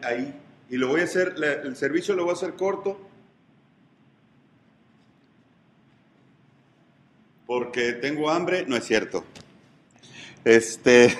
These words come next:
<laughs> y estamos tanto hablando ahorita, el pastor y yo, de, de la comida que se me antojaron las tortillitas recién hechas, <laughs> ¿no es cierto?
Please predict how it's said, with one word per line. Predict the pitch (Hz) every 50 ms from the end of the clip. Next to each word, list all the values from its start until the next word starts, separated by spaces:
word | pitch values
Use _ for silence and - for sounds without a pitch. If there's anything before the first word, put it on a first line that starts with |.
| - 123 - - - -
<laughs> | - - - - - - - -
y | -
estamos | 120 - 170 175 180 175 156
tanto | - 170 165 147 - 175
hablando | 170 170 170 170 165
ahorita, | 170 165 165 160 165 165 160 147 131 117 - -
el | 123 120 113
pastor | - 127 127 - 156 156
y | 160 160
yo, | 156 160 160 160
de, | 156 147 139
de | 120 123 123
la | 120 117 117
comida | - 120 117 127 156 170 170 165 160 135
que | - 139 127 120 110
se | 101 - - 117
me | 104 107
antojaron | 101 - 110 - 127 127 135
las | 135 120 -
tortillitas | - 107 92 - 107 107 113 117 - 123 120 117 104
recién | 107 107 - 120 113 107
hechas, | 101 92 - - 82 - - -
<laughs> | -
¿no | 117
es | 107 - -
cierto? | 180 185 202 - 131 - - -